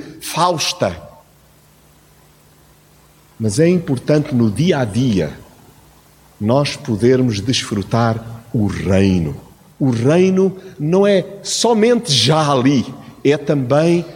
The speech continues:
já aqui. E quantas vezes eu, na minha caminhada diária, na convivência com Jesus,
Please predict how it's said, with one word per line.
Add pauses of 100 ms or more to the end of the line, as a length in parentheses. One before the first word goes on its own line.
(160)
já
aqui. (840)
E
quantas
vezes (180)
eu, (500)
na
minha
caminhada (140)
diária, (280)
na
convivência
com
Jesus,